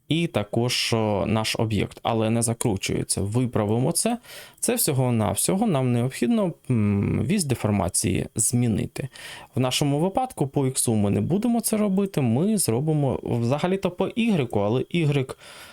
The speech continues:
а, в даному випадку також, о,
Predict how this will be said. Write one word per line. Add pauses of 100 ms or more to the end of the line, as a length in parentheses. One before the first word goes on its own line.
(140)
а,
в
даному
випадку
також,
о,